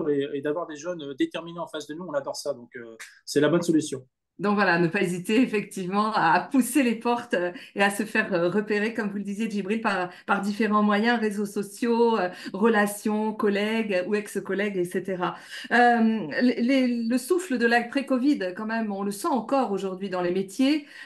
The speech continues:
Speaker 2: Euh, il y a beaucoup de choses qui ont changé, il y a beaucoup de choses qui ont évolué dans les entreprises, dans les recrutements, par exemple.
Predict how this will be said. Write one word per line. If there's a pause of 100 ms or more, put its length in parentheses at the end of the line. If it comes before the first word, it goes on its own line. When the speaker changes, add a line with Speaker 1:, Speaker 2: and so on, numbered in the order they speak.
Speaker 2:
Euh,
il
y
a
beaucoup
de
choses
qui
ont
changé,
il
y
a
beaucoup
de
choses
qui
ont
évolué
dans
les
entreprises,
dans
les
recrutements,
par
exemple.